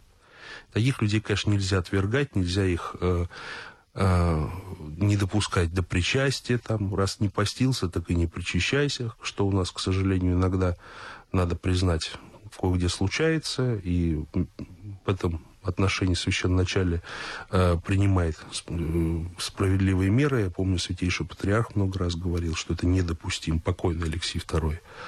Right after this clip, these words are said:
А, в общем-то, так сказать,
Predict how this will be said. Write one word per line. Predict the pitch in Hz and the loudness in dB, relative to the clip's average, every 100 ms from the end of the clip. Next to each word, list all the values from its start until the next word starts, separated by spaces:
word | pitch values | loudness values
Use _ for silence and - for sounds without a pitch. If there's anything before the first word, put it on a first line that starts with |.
| - - - - | -12 -12 -14 -2
А, | 104 95 90 82 - - - - - | 2 4 4 2 -4 -12 -14 -16 -6
в | 107 101 95 110 | 0 0 2 2
общем-то, | 110 110 104 - 101 | 2 2 2 0 0
так | 107 | 0
сказать, | - 101 90 | 0 -2 -2